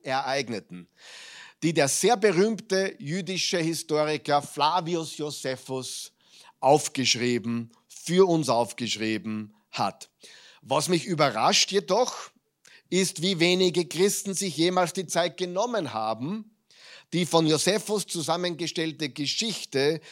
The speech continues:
dieser Ereignisse zu lesen. Und eigentlich überrascht es mich nicht.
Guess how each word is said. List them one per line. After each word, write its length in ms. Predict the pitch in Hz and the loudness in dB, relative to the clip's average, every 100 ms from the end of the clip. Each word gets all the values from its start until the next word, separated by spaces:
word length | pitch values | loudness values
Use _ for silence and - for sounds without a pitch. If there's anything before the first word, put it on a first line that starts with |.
| - _ - | -20 _ -8
dieser 320 | 190 175 185 | -6 0 0
Ereignisse 500 | 147 156 165 165 175 | 0 -4 -4 -6 -8
zu 160 | - | -6
lesen. 540 | 214 247 202 123 90 - _ _ _ _ | -4 -2 -2 -4 -14 -20 _ _ _ _
Und 300 | 135 139 - - - | -6 -6 -12 -20 -14
eigentlich 400 | - 165 190 180 | -2 0 0 -6
überrascht 400 | 180 156 151 - | -4 0 0 -2
es 120 | 135 | -6
mich 180 | 131 113 | -6 -6
nicht. 420 | 131 254 - - | -4 -4 -6 -14